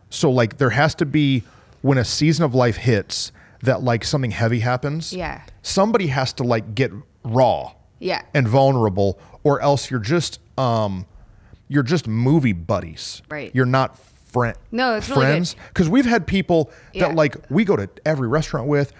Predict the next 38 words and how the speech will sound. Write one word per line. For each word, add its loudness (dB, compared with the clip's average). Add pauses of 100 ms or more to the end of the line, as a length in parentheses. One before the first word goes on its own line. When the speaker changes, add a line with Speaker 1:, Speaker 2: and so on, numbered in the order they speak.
(120)
Speaker 1:
we 0
go 0
to -4
movies 0
with, 2 (180)
we 2
laugh, 0 (500)
but, 0
like, 2 (260)
when 4
it -2
comes 0
down 0
to -2 (800)
crap 0
hitting 0
the -6
fan, -2
I'm 2
Speaker 2:
Yeah. 2
Speaker 1:
not -4
calling 0
them. -6
Speaker 2:
Right. -2
No, -2
yeah. 0 (160)
It, -8
it -6
Speaker 1:
And 2
that's 2
not 4
a, -2 (960)
it's, -4 (300)
it's -4
a, -4
it's -6
a -4
friend, -2